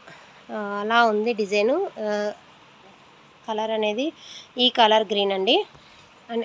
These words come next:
ఇది వచ్చేసరికి మంచి రాణి పింక్ కలర్ అండి. రాణి పింక్‌గా కింద బార్డర్ అనేది వచ్చేసరికి మీకు ఇట్లాగా వేవ్స్‌లా వచ్చిందండి. అంటే ఇట్లాగా అలల్లాగా వచ్చింది, కొండల్లాగా అనమాట. ఇట్లా బార్డర్ అనేది డిఫరెంట్‌గా ఉంది, చాలా బాగుంది.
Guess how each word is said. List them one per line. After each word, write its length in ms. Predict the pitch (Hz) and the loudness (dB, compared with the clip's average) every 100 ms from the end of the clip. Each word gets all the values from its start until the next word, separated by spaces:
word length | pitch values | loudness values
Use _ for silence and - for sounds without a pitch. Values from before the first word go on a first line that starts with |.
| - | -8
ఇది 140 | 226 233 | -4 -4
వచ్చేసరికి 380 | 240 254 240 285 | -4 -8 -4 -2
మంచి 320 | 220 214 247 | 0 0 -2
రాణి 320 | 220 208 254 | 0 2 4
పింక్ 240 | 262 240 | 4 2
కలర్ 300 | 214 208 196 | 0 -2 -2
అండి. 200 | 190 208 | -2 -2
రాణి 300 | 240 208 214 | 0 0 -2
పింక్‌గా 360 | 226 233 220 233 | -2 -2 -2 -6
కింద 260 | 233 226 220 | -2 -2 -2
బార్డర్ 400 | 208 202 202 226 | -2 -2 0 0
అనేది 260 | 220 208 | 0 -2
వచ్చేసరికి 460 | 208 208 - - 254 | -6 -8 -12 -8 -2
మీకు 180 | 240 233 | -2 -2
ఇట్లాగా 340 | - 214 294 - - - - | -6 -4 -4 -6 -16 -20 -16
వేవ్స్‌లా 560 | 185 226 247 - 247 | -2 0 0 -2 -2
వచ్చిందండి. 600 | 233 - 214 202 196 269 - | -2 -2 -6 -4 -2 -2 -4
అంటే 280 | 185 196 220 | -8 -4 -6
ఇట్లాగా 400 | - 208 208 254 | -4 -6 -4 -4
అలల్లాగా 560 | 202 208 214 214 214 | -2 -2 0 0 0
వచ్చింది, 440 | 208 - 208 190 247 370 - - | -2 -6 -8 -6 -6 -6 -10 -10
కొండల్లాగా 560 | 214 208 208 196 196 202 | -6 -4 -4 -6 -6 -6
అనమాట. 440 | 196 190 240 320 403 | -8 -8 -4 -4 -6
ఇట్లా 200 | 208 202 - _ - - _ 208 | -6 -6 -8 _ -20 -20 _ -4
బార్డర్ 360 | 208 214 233 | 0 2 4
అనేది 400 | 220 214 247 311 | 4 2 0 -4
డిఫరెంట్‌గా 640 | 202 214 208 214 208 220 | -6 -8 -6 -6 -4 -2
ఉంది, 240 | 214 202 233 | -2 -2 -2
చాలా 340 | 269 220 185 | -2 -2 -4
బాగుంది. 540 | 190 190 202 196 262 | -4 -6 -6 -4 -4